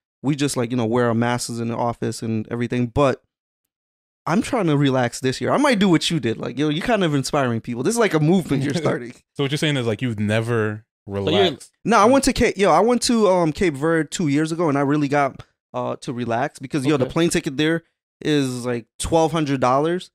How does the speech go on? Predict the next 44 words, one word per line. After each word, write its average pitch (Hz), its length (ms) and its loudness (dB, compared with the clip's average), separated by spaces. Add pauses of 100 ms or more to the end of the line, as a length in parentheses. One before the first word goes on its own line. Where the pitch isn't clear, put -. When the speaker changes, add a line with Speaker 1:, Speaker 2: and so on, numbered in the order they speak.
Speaker 3:
Damn, 151 140 -10
that's 117 100 -16
pricey. - 460 -14
Speaker 1:
Yeah, 127 240 4
twelve 156 240 -2
hundred 123 240 -2
just 156 180 0
for 175 80 0
the 127 80 0
plane 147 280 0
ticket. 110 360 -8 (380)
So 139 460 2 (840)
I 165 80 2
got 180 220 0
to 170 120 0
relax 139 460 0
a 120 60 -4
good 120 260 -2
amount 127 280 -2
of 107 100 -6
time 123 340 -8
there. 147 300 -4
It 123 40 -4
was, 117 140 -8
like, 113 120 -6
Speaker 3:
Okay. 120 100 -20
Speaker 1:
for 123 100 -4
about 110 320 -6
three 123 200 -4
weeks. 117 560 -6 (280)
Speaker 2:
Okay. 98 240 -14
Speaker 1:
Went 127 140 -2
to 123 60 -4
the 107 80 -4
beach, 123 500 0
Speaker 3:
How 160 80 2
long 196 160 0
Speaker 1:
like 214 100 0
Speaker 3:
ago 220 120 0
was 226 120 -4
that? 247 180 -14 (560)
Speaker 1:
Ah, - 260 -14
that 120 100 -10
was 117 520 -8